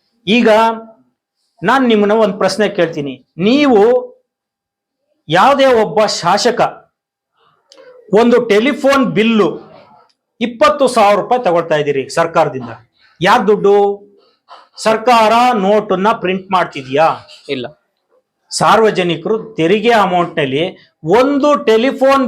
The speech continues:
Speaker 1: ಬಿಲ್ ಅಂತ ಹೇಳ್ಬಿಟ್ಟು ನೀವು ಇಪ್ಪತ್ತು ಸಾವಿರ ರೂಪಾಯಿ ತಗೊಳ್ತಿದ್ದೀರಲ್ಲ, ಯಾವ ಕಾರಣಕ್ಕೋಸ್ಕರ? ಇವತ್ತು ಏನೇ ಮಾತಾಡಿದ್ರು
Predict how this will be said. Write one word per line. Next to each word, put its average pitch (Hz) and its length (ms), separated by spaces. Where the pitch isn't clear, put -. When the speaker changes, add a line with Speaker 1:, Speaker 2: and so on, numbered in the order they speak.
Speaker 1:
ಬಿಲ್ 233 240
ಅಂತ 240 200
ಹೇಳ್ಬಿಟ್ಟು 202 500
ನೀವು 190 220
ಇಪ್ಪತ್ತು 208 280
ಸಾವಿರ 202 160
ರೂಪಾಯಿ 208 200
ತಗೊಳ್ತಿದ್ದೀರಲ್ಲ, 170 640
ಯಾವ 214 240
ಕಾರಣಕ್ಕೋಸ್ಕರ? 185 540
ಇವತ್ತು 240 420
ಏನೇ 262 360
ಮಾತಾಡಿದ್ರು 214 640